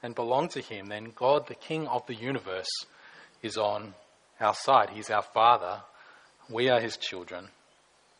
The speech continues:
So I think if we want to be courageous, we need to think about whose opinion matters. Whose opinion matters? The friend who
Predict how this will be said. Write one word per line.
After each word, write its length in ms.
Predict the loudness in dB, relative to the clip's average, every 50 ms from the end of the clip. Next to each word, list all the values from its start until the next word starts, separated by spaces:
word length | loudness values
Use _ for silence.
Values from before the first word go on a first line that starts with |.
| _ _ _ _ _ _ _ _ _ _ _ _ _ _ -20 -20 _
So 140 | -2 0 0
I 20 | 0
think 160 | 2 0 -2
if 100 | 0 -2
we 60 | 0
want 220 | 2 2 0 0
to 60 | -2 -8
be 180 | -10 -12 -14 -20 _ _ _ _ _ _ _ -6
courageous, 580 | -2 4 10 10 10 10 10 6 -2 -10 -10 -8 -8 -8 -8 -10 -12 _ _ _ _ _ _ _ _ _ _ _ _ _ _ _ _ _ _ _ _ _ _ _ -20 -20 _ _ -6
we 60 | -4
need 100 | -4 -4
to 60 | -2 -2
think 160 | -2 0 2
about 260 | 2 2 2 2 0
whose 220 | -4 -4 -4 -4
opinion 460 | -4 -6 -8 -10 -10 -10 -10 -12 -10 -6
matters. 380 | -8 -6 -8 -8 -16 -14 -12 -10 -10 -10 -10 -12 -16 _ _ _ _ _ _ _ _ _ _ _ _ _ _ _ _ _ _ _ _ _ _ _ _ _ _ _ _ -20 -20 -20 -20 -20 -18 _ 2
Whose 160 | 2 2 2
opinion 340 | 2 -6 -6 -8 -6 -6 -4
matters? 280 | -2 -2 -2 -2 -6 -8
The 100 | -10 -8
friend 460 | 0 4 6 6 6 6 2 -2 -4
who 320 | -2 0 2 2 2 0